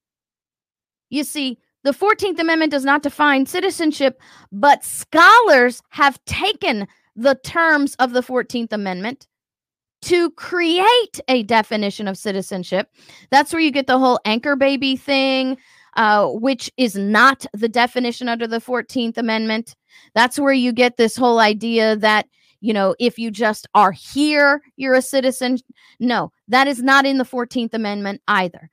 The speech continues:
As a matter of fact, if you look at the fourteenth, Am-, i-, if you look at those who created the fourteenth Amendment, who wrote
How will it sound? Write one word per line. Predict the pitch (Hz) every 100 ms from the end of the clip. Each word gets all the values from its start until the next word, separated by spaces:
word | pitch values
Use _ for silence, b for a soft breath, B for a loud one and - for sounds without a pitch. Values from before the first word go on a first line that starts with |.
| b b
As | 226
a | 233
matter | 277 349 370
of | 311
fact, | - 240 220 - - _ _ _ _
if | 285 285
you | 277 285
look | 240 277 381 -
at | 262 247 262 -
the | 240 240
fourteenth, | 262 262 262 - 254 240
Am-, | 226 -
i-, | 247 247
if | 262 247
you | 262
look | 247 359 -
at | 277 262
those | 262 262 254 - 220
who | 233
created | - 226 214 254 320 302 233
the | 226
fourteenth | 226 214 - 208 190
Amendment, | 196 190 240 -
who | 240 226
wrote | 202 240 285 277